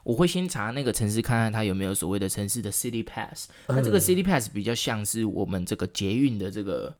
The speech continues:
Speaker 1: 不是捷运也有一个什么 pass 吗？
Speaker 2: Metro Pass。对，这个捷运这个 Metro Pass，就是它其实
Speaker 1: 嘿。
Speaker 2: 不只可以让你畅游捷运这样子，可能
Speaker 1: 嘿。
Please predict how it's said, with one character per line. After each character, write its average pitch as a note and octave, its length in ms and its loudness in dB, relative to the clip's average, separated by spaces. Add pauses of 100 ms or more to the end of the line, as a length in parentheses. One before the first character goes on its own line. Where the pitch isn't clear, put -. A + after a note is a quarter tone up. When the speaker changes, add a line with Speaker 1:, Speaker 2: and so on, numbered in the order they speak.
(120)
Speaker 1:
不 C3 100 0
是 F3 120 -4
捷 C3+ 180 6
运 D3 200 6
也 A2+ 60 4
有 G2+ 140 4
一 G2 60 -2
个 G2 220 -2
什 F#2+ 140 -4
么 F#2 160 -6
pass A#2+ 200 4
吗？ D3+ 80 12
Speaker 2:
Metro E3+ 300 12
Pass。 D#3+ 420 0 (280)
对， G#2 320 10
这 E3 120 12
个 F#3+ 60 12
捷 C#3+ 160 8
运 F#3 120 8
这 G3+ 100 8
个 F#3 60 6
Metro E3+ 320 6
Pass， F3 260 4
就 D3+ 80 2
是 D3 160 4
它 C#3+ 160 2
其 C3 180 -2
实 G#2 120 2
Speaker 1:
嘿。 A2 160 6 (240)
Speaker 2:
不 F3 80 6
只 G#2+ 160 2
可 A#2+ 100 0
以 A#2 40 2
让 A#2+ 260 -2
你 F#2 220 -4
畅 C#3+ 280 -4
游 F#2 240 -2
捷 G2+ 220 -4
运 A#2+ 220 -4
这 B2+ 80 0
样 A#2 120 0
子， F#2+ 100 -4
可 G2 100 -6
能 F#2 120 0
Speaker 1:
嘿。 F#2 200 4